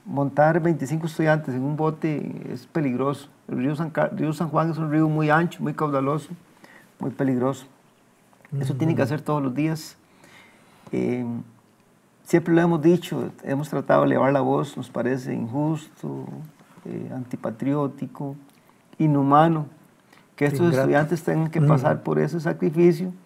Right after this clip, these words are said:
Speaker 1: para poder ir a estudiar, y esto porque la trocha fronteriza, diecisiete kilómetros, está en mal estado.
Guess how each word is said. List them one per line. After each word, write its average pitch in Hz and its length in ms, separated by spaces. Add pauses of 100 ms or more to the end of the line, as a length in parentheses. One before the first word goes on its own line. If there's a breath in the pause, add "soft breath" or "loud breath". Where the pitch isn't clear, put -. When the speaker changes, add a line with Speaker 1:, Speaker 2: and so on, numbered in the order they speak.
(400 soft breath)
Speaker 1:
para 139 280
poder 143 220
ir 160 100
a 160 40
estudiar, 156 640 (320 soft breath)
y 160 80
esto 160 220
porque 120 600
la 123 140
trocha 143 300
fronteriza, 147 500
diecisiete 156 500
kilómetros, 139 500
está - 120
en 123 80
mal 120 140
estado. - 340